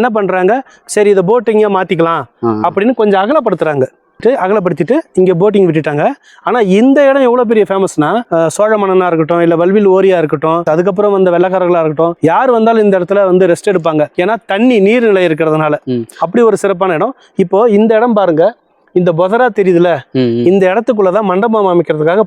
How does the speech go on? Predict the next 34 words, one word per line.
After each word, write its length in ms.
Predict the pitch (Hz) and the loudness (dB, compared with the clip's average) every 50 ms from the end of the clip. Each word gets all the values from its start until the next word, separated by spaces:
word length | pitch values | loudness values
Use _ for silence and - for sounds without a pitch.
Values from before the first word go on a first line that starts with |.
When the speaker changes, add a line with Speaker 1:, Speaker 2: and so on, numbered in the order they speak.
| - | -2
Speaker 1:
பள்ளம் 220 | 175 175 202 220 202 | 0 0 0 0 0
எடுத்தாங்க. 320 | 180 151 156 143 139 143 143 _ _ _ _ | -2 -4 -4 -4 -4 -6 -10 _ _ _ _
Speaker 2:
சரி, 180 | - - 127 110 | -6 -6 -4 -2
சரி. 0 | |
Speaker 1:
பள்ளம் 300 | 165 180 220 262 269 247 | 0 0 2 2 2 2
எடுக்கும் 260 | 226 202 190 196 185 180 | 2 0 0 0 0 0
போதுதான் 380 | 170 160 160 151 151 160 190 233 226 - _ _ _ - 185 | 2 0 2 0 0 0 -2 -4 -4 -8 _ _ _ -4 0
இந்த 120 | 190 214 233 | 0 2 2
இடத்துல 200 | 226 214 233 226 | 0 0 0 0
வந்து 240 | 202 170 170 208 247 | 2 2 2 2 2
ஒரு 140 | 214 185 175 - | 0 0 0 -2
காளி 360 | - 180 190 226 262 262 240 | -2 -2 0 0 2 2 0
சிலை, 260 | 208 - - 165 170 160 - - - | 0 0 0 -2 -2 -2 -4 -4 -2
கல்லாலான 540 | 185 185 214 226 233 233 220 208 190 190 196 | 0 0 2 2 2 2 2 0 0 0 -2
காளி 260 | - - 170 180 185 175 | -2 -2 0 0 0 -2
சிலையும் 460 | - 170 156 151 147 147 165 208 269 120 | -2 -2 0 0 2 2 0 0 -2 -4
Speaker 2:
ம், 120 | 117 117 | -4 -4
ம். 100 | 117 113 113 - - 156 | -6 -6 -6 -4 0 0
Speaker 1:
ஒரு 140 | 175 185 180 | 2 2 2
லிங்கமும் 640 | 170 175 190 220 240 240 254 233 175 170 185 226 269 - - | 2 2 2 2 2 2 2 2 0 0 0 -2 -2 -4 -2
Speaker 2:
ம். 180 | - 185 123 175 | 0 0 2 2
Speaker 1:
ஒரு 140 | 208 214 208 | 2 0 0
சில 180 | - 220 202 196 180 175 170 170 165 160 160 | -2 0 0 2 2 2 2 2 2 2 0
சாமி 340 | - - 196 220 247 233 202 | 0 -2 -2 0 2 0 0
சிலைகளும் 460 | - - 185 196 208 208 208 214 208 | 0 0 0 0 2 2 2 2 2
இங்க 100 | 185 170 147 165 | 2 2 2 0
கிடைச்சது. 320 | 165 160 - 165 143 143 - _ | -2 -2 -2 0 -2 -2 -2 _
அதெல்லாம் 420 | - 151 165 196 220 226 247 240 214 | -4 -2 0 2 2 2 2 2 2
வருவாய்த்துறை 540 | 208 226 233 233 226 - 214 202 196 196 190 185 185 180 180 | 2 2 2 0 0 0 0 0 2 2 2 2 4 4 2
வந்து 220 | 175 185 190 208 196 190 175 - | 2 2 4 4 4 2 2 0
கைப்பற்றி 360 | 180 190 185 180 175 156 208 226 | 0 -2 -2 -2 -2 0 0 0
அதுக்கப்புறம் 400 | 214 190 175 175 165 180 175 170 | 2 2 0 0 0 0 0 0
எடுத்துட்டு 240 | 175 190 185 180 | 0 -2 -2 -2
போயிட்டாங்க, 340 | 165 156 147 151 147 143 156 | -2 -2 -2 -2 -2 -2 -2